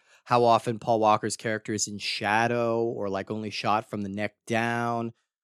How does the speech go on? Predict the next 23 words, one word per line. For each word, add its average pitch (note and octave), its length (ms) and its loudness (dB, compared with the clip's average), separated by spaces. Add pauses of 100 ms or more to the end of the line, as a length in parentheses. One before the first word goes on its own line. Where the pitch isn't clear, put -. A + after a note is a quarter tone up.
(180)
uh, A2+ 200 0
a G#2+ 40 -2
couple A#2+ 260 -4
things A2+ 260 -6
like G2+ 220 -2
that. G#2+ 340 -2
And, A#2+ 280 -4
and D3+ 280 0
a - 240 2
lot D#3+ 240 8
of D3 100 4
his C#3 160 0
story B2+ 360 0
has A2 260 -2
been G#2 160 -8
decentralized, G2 840 -8
and G2+ 160 -16
they've, G2 240 -12
uh, F#2 260 -8 (800)
they've A#2+ 520 4 (240)
made, D#3+ 500 8
like, C3+ 220 4
his C3 340 0